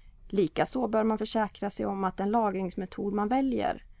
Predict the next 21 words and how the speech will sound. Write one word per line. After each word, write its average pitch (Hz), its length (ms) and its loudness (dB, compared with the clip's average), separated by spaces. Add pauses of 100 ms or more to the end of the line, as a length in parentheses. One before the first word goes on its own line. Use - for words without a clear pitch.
(140)
också - 280 -4
förhindrar 208 580 4
intrång 180 500 -2
från - 140 -2
obehöriga. 202 720 0 (1000)
För 190 100 2
man 190 160 8
vill 185 200 0
ju 202 120 2
inte 220 160 2
att 175 120 -4
ett 175 100 -6
dataset 202 600 0
med 226 120 -2
känsliga 202 460 0
personuppgifter 196 1000 -4
ska - 200 -6
hamna 190 300 -2
i - 40 -4
fel - 260 -4
händer. - 420 -4